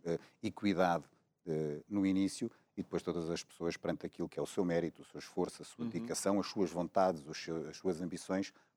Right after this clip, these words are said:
Speaker 1: poderem fazer o seu progresso de
Speaker 2: Ou
Speaker 1: vida.
Speaker 2: seja, a linha de partida é o mais importante.
Speaker 1: A linha de partida é o mais importante de, para, para, para todos e, e a linha final irá sempre estar dependente da capacidade de cada um dos indivíduos. Portanto,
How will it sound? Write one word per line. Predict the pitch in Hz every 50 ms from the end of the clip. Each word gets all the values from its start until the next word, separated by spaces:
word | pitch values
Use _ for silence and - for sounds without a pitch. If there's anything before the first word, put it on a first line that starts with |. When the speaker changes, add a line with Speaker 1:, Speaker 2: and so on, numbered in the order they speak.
| _
Speaker 1:
poderem | - 87 92 87 87
fazer | - - 87 82 87
o | 85
seu | - - 92 85
progresso | - - - 78 80 82 78 - -
de | _ -
Speaker 2:
Ou | - 127
Speaker 1:
vida. | - 156
Speaker 2:
seja, | 143 123 143
a | 127
linha | 143 165 156 165 165
de | 147 -
partida | - 165 151 147 - 180 180 185 165 165 170 160 156 156 170
é | - 156
o | 151 151 151 147
mais | 151 156 156 160 151 123
importante. | 151 143 117 - 120 - - 117 104 104 110 - _ _ _ -
Speaker 1:
A | 101
linha | 92 - 71 69 -
de | -
partida | - 73 73 - - 80 73
é | 82
o | 82
mais | 85 85 85 78
importante | 82 87 82 - - - - 110 107 104 - - - -
de, | - 95 87 85 82 80 76 76 78 78 71 73 78 78 78 71 73 73 69 -
para, | - 76 78 - - _ _ _ _ -
para, | - 87 90 92
para | - _ - - -
todos | - - 117 160 - - -
e, | - 123 - - - -
e | 101 95 95 95
a | 95
linha | 92 92 95 98 101 98
final | - - - 101 92 95 104 110 117 - _ _ _ _ _ _ -
irá | 117 104 104 98
sempre | - - 101 101 -
estar | - 104 101
dependente | 98 - - 110 107 104 120 135 - - -
da | - 160
capacidade | - - - - - 80 - - 95 78 82 82 87 - - _ _ -
de | -
cada | - - 90 82 87
um | 85 85 82
dos | 80 82 85 78
indivíduos. | 82 85 87 95 90 85 80 - - -
Portanto, | - - - - _ _ - - - _